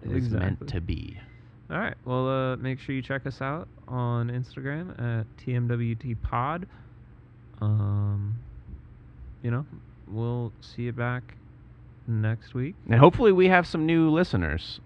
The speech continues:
Speaker 2: Yeah.
Speaker 1: Um, 'cause we picked up a lot of new followers on the Instagram. A lot of likes on
Speaker 2: One picture.
Speaker 1: one picture.
Speaker 2: Yep. But, you know.
Speaker 1: The Boulier.
Speaker 2: If you're new, say hello.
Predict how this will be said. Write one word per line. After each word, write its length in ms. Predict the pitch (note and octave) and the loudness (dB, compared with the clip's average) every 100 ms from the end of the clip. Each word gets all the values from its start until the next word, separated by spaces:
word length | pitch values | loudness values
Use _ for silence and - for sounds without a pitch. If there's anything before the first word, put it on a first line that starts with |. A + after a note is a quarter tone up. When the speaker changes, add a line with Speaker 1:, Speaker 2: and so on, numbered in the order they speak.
| - - - | -20 -14 0
Speaker 2:
Yeah. 340 | G#2 G2 F#2 | 2 4 2
Speaker 1:
Um, 160 | F#2 F#2 - | 0 -4 -2
'cause 260 | G2+ G2 A2 | 2 2 2
we 140 | G#2+ | 2
picked 260 | - A#2 A#2+ | 4 4 2
up 100 | A#2 | 0
a 40 | |
lot 220 | A#2 A#2 | 2 0
of 60 | A2+ | 0
new 100 | A2+ | -2
followers 640 | - A2+ A2+ G2+ G2 F#2 F#2+ | -4 -4 -2 -2 -2 -2 -2
on 220 | F2+ F2 | -4 -2
the 180 | E2+ E2+ | -2 -2
Instagram. 680 | F2 - D#2+ E2 E2+ F#2+ G#2+ - - - - - - - - - - - - - | -4 -6 -4 -2 -2 -2 -4 -10 -20 -20 -20 -20 -20 -20 -20 -20 -20 -20 -20 -14
A 60 | D#2 | -6
lot 280 | D#2+ F2+ F#2 | 2 4 2
of 120 | F2+ | 0
likes 500 | F2 F2 A#2 - - | -2 -2 -4 -10 -4
on 380 | F2+ F2+ F2 F#2 - - - - - | -2 0 -2 -4 -10 -16 -18 -18 -8
Speaker 2:
One 260 | G#2+ G#2+ G#2+ | -2 0 0
picture. 380 | A2+ - D3+ D#3+ | -2 -6 -10 -4
Speaker 1:
one 240 | D#2+ E2+ | -4 2
picture. 520 | - F2+ - B2 C#3 - - - - - | 0 0 -2 -2 -2 -8 -16 -18 -16 -10
Speaker 2:
Yep. 200 | B2+ F3 - - - - - - - - - - - | -10 -10 -16 -20 -20 -20 -20 -20 -20 -20 -20 -20 -14
But, 220 | A2+ - - C#3 | -10 -10 -12 -10
you 60 | |
know. 100 | C#3+ | -2
Speaker 1:
The 120 | F#2+ | 0
Boulier. 680 | G2 F#2+ F2+ E2+ E2 A2 C3+ - - - - - - | 6 6 6 2 0 0 -2 -6 -18 -20 -20 -20 -10
Speaker 2:
If 160 | A#2 | -8
you're 120 | B2+ B2+ | -6 -4
new, 260 | B2 D#3 | -2 -4
say 200 | - B2+ | -4 -4
hello. 360 | C3+ B2+ D3 | -2 -2 -4